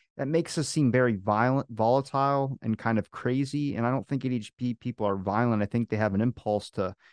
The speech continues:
you know, I'll shout something, or I think a lot of people get mad when they drive. Doesn't mean you're gonna, like, try and follow somebody home and attack 'em.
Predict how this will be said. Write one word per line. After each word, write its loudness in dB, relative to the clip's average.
you -4
know, 4
I'll 4
shout 2
something, -2
or -2
I -12
think 0
a 4
lot 4
of 0
people -4
get -2
mad 0
when 0
they -2
drive. 2
Doesn't 0
mean 2
you're 0
gonna, 0
like, -4
try -2
and -2
follow 2
somebody -2
home -2
and -4
attack 0
'em. 0